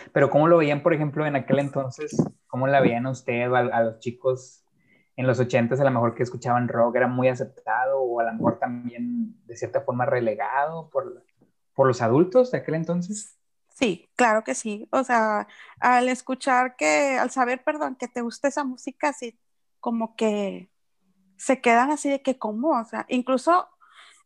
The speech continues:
Speaker 2: eh, los hijos de mis hijos, los, perdón, los amigos de mis hijos se sorprendían mucho de que, "Oye, ¿cómo que a tu mamá le gusta esa música?". Dice, "No, si lo escucharas, hasta las canta".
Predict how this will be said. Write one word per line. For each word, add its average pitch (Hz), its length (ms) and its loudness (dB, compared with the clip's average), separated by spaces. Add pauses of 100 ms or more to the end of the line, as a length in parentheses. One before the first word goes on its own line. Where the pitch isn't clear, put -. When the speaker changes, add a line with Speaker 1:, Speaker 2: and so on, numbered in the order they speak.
(120)
Speaker 2:
eh, 240 360 2
los 233 240 -4
hijos 277 280 2
de 294 140 4
mis 233 240 -2
hijos, 262 360 -2
los, - 160 2
perdón, 240 280 2
los 233 140 -2
amigos 233 240 2
de 285 80 2
mis 262 200 -2
hijos 277 340 -2 (360)
se 262 140 4
sorprendían 220 840 0
mucho 220 520 -2
de 208 140 -4
que, 226 100 -2
"Oye, 226 200 2
¿cómo 262 280 0
que 302 80 2
a 277 40 2
tu 254 140 -2
mamá 220 520 2 (380)
le 226 100 6
gusta 220 280 4
esa 262 160 2
música?". 254 440 2 (260)
Dice, 254 260 4
"No, 294 200 6 (200)
si 349 160 4
lo 277 140 6
escucharas, 285 1000 2
hasta 262 220 -4
las 240 220 -4
canta". 254 1000 -2